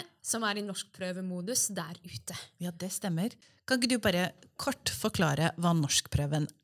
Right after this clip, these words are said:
Speaker 2: er?
Speaker 1: Ja, så norskprøven er en offisiell språktest. Og det er en språktest som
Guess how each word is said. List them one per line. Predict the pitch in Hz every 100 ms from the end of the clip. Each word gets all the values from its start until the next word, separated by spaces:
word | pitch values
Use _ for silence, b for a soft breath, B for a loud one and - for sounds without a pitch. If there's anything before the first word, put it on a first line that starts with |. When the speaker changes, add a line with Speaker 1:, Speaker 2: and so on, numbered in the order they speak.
| _ _
Speaker 2:
er? | 147 120 - - _ b b b
Speaker 1:
Ja, | - -
så | - 285
norskprøven | 285 262 - 240 262 330 -
er | 226 247 277 302 294 _ _
en | 226 233 247 262
offisiell | 220 220 - 220 185 190
språktest. | - - 190 170 - 151 - - - - _ _
Og | - 262 269 277 247
det | 262
er | 262
en |
språktest | 285 277 220 - 254 294 -
som | - 247